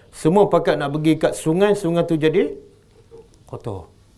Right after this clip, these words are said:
Sebab manusia suka nak pergi walaupun sekejap. Kenapa?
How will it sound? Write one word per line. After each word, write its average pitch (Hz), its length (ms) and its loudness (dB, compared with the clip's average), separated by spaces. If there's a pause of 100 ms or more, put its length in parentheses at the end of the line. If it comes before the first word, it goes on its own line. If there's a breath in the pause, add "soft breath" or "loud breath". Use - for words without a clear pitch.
(460)
Sebab 208 240 2
manusia 202 400 2
suka 202 320 -2
nak 160 160 -4
pergi 143 240 0
walaupun 196 400 4
sekejap. 131 640 -4
Kenapa? 185 480 0